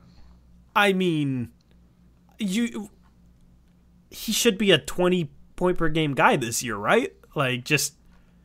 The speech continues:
if he improves a little bit, per thirty-six last year, he was a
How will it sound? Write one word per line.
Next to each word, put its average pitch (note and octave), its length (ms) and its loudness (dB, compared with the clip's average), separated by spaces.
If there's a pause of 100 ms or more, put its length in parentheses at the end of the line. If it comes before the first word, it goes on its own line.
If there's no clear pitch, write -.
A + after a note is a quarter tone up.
(300)
if - 140 -12
he D3 100 0
improves G#3+ 760 -2 (160)
a - 60 -12
little C#4 200 -2
bit, C4+ 300 -4
per A3 180 0
thirty-six A3 520 -4
last A3 300 -2
year, E3 140 -2
he D#3 140 -2
was D#3 160 -4
a C3 140 -8